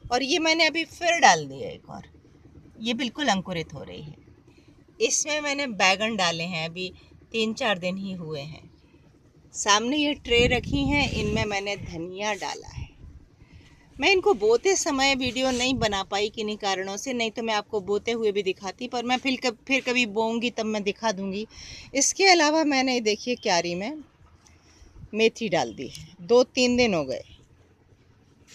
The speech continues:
मेथी बहुत जल्दी अकुराती है, ये देखिए, अंकुर फूटने लगे हैं। तो मैं अभी आपको ऐसे ही बता देती हूँ, मैं वीडियो तो नहीं बना पाई कि मैंने इन सब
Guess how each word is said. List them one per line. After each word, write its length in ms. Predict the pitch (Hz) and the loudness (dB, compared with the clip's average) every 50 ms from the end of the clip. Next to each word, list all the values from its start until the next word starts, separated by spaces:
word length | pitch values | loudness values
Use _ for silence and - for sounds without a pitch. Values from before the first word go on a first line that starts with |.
| - _ _ _ _ _ 233 | -20 _ _ _ _ _ -4
मेथी 280 | 240 262 277 - 349 277 | -4 -4 -2 -2 -2 -4
बहुत 260 | 214 247 240 294 269 | -2 -2 -2 -2 -2
जल्दी 340 | 214 240 240 247 226 302 269 | -2 -2 -4 -4 -2 -2 -2
अकुराती 580 | 240 220 - 214 208 202 196 196 - 233 240 | -2 -4 -4 -2 -2 -2 -2 -2 -4 -8 -8
है, 100 | 247 269 | -6 -6
ये 60 | 262 233 | -6 -6
देखिए, 340 | 185 190 190 - - 202 | -6 -8 -8 -8 -8 -6
अंकुर 300 | 175 165 165 - 185 180 | -6 -6 -8 -10 -12 -14
फूटने 420 | 170 - - 175 156 - 160 156 139 | -14 -14 -16 -16 -16 -14 -16 -16 -16
लगे 260 | - - - - - | -16 -18 -20 -20 -20
हैं। 220 | 170 - - - - - - _ - _ _ _ _ _ _ - _ - - - - - _ _ - - - _ _ _ _ _ - - - - - - - - | -20 -20 -20 -20 -20 -20 -20 _ -20 _ _ _ _ _ _ -20 _ -20 -20 -20 -20 -20 _ _ -20 -20 -20 _ _ _ _ _ -20 -20 -20 -20 -20 -20 -10 -6
तो 60 | 381 403 | -2 2
मैं 100 | 403 403 | 4 4
अभी 180 | 359 330 359 392 | 6 6 6 4
आपको 260 | 349 302 - - 370 349 | 4 4 2 0 0 2
ऐसे 220 | 262 247 - 349 | 2 2 2 0
ही 80 | 359 285 | -2 0
बता 260 | 254 247 226 233 226 | 0 0 0 2 2
देती 280 | 208 220 214 214 - 262 | 2 0 -2 -4 -4 -4
हूँ, 100 | 269 320 | -4 -2
मैं 100 | 330 311 | -2 -2
वीडियो 320 | 247 262 247 220 262 254 | -2 -2 -2 2 2 2
तो 120 | - 330 320 | 2 0 0
नहीं 140 | 311 311 | -2 -2
बना 240 | 262 240 233 220 220 | 0 0 0 0 0
पाई 200 | 220 - 254 302 | 0 -2 -2 -2
कि 100 | 302 339 | -2 -2
मैंने 240 | 302 277 269 294 302 | -2 0 0 2 2
इन 100 | 330 320 | 0 0
सब 180 | 285 - 302 | 0 -2 -4